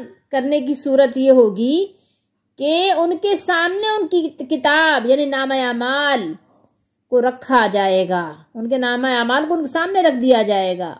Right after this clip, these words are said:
और वो जो अमल करते थे उनके बारे में वो किताब नामा अमाल बताएगी कि क्या किया है इन्होंने,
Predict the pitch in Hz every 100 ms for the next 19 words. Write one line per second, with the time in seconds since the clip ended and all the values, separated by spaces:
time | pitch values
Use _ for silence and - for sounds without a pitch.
0 | 202 214 240 254 233 220 196 226 214 196
1 | 185 214 254 - 359 320 403 440 453 _
2 | _ _ _ - 311 339 339 349 247 247
3 | 254 320 359 381 480 539 359 254 254 247
4 | 240 254 294 330 285 233 226 220 202 190
5 | 233 226 180 180 208 254 262 220 214 208
6 | 220 202 196 190 185 170 170 170 156 117